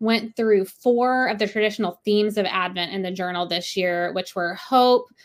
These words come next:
um, uh, peace, uh, j-, uh, love, and joy. And so we have a section in the journal. We have an essay on each of those in the journal.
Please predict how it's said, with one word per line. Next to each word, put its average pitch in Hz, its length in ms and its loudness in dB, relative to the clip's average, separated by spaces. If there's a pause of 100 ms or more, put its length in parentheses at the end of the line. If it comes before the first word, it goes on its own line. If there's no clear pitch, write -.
(360)
um, 180 560 -2 (560)
uh, 165 280 -4 (140)
peace, 240 520 -2 (540)
uh, 175 200 -4
j-, 180 220 -16 (220)
uh, 175 140 0
love, 214 280 4
and 190 140 0
joy. 180 520 2 (340)
And 208 220 2
so 214 480 4
we 220 160 0
have 226 300 2
a 196 140 -2
section 247 480 0
in 262 100 2
the 247 80 0
journal. 226 260 0
We 208 60 0
have 170 60 -2
an 165 80 -6
essay 220 380 0
on 202 140 0
each 196 180 -4
of 202 120 -4
those 185 280 -2
in 190 80 -6
the 190 80 -4
journal. 185 480 -6